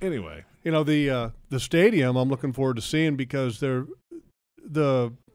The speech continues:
Speaker 2: the Taj Mahal of N F L stadiums for many years has been Dallas.
Speaker 1: Mm-hmm.
Speaker 2: And from what everybody tells me, they say that this new place in L A is something else. So I'm looking forward to seeing it, you know, just 'cause I haven't seen it.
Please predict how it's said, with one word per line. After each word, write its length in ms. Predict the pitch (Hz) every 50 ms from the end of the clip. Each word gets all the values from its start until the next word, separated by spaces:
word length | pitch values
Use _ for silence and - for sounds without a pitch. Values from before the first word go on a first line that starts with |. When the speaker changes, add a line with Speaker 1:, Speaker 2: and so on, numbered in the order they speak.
| _ -
Speaker 2:
the 80 | 175
Taj 340 | - - - 269 269 202 127
Mahal 540 | 147 135 107 143 156 156 143 131 123 117 117
of 100 | 110 110
N 100 | 131 127
F 160 | 120 110 -
L 120 | 123 110
stadiums 720 | 101 - - - 156 160 135 120 104 101 101 104 98 - - _ _ _ - _ _ _ _ _ _ _ _ _ _ _ _
for 180 | - 135 123
many 280 | 117 127 151 185 202 160
years 320 | 123 117 117 123 117 -
has 180 | 131 127 113 107
been 260 | 107 127 123 113 107
Dallas. 640 | 101 113 120 156 214 214 - - - - - - 92 92
Speaker 1:
Mm-hmm. 100 | 139 190 185 _ _ _ _ _ _ _ _ _ _ _ _ _ _ _ _ - 139
Speaker 2:
And 340 | 127 123 127 127 120 113
from 580 | - - - - - 139 131 131 127 123 123 120
what 220 | 123 127 127 127 123
everybody 560 | 127 147 151 175 175 147 151 151 147 143 131
tells 460 | - - 165 180 302 320 269 147 -
me, 340 | 160 143 135 131 131 131 131
they 240 | 120 123 147 170 185
say 440 | - - - 156 151 151 151 147 143
that 180 | 127 117 110
this 240 | 147 156 139 - -
new 140 | 160 156 143
place 380 | - - 151 151 151 135 -
in 80 | 156 147
L 220 | 143 139 131 131
A 180 | 151 196 214 175
is 100 | 131 127
something 360 | - - 165 175 143 127 117
else. 540 | 131 190 254 240 - - - - - - - _ _ _ _ _ _ _ _ _ _ _ _ _ _ -
So 100 | - 127
I'm 160 | 123 175 240
looking 220 | 302 311 240 254
forward 320 | 196 - 190 196 208 208 175
to 40 | -
seeing 300 | - - 170 196 233 214
it, 160 | 139 104 -
you 100 | 110 107
know, 120 | 110 147
just 180 | 165 156 - -
'cause 140 | - 151 151
I 80 | 147
haven't 240 | 151 170 175 156 -
seen 260 | - 123 117 127 160
it. 140 | 226 269 285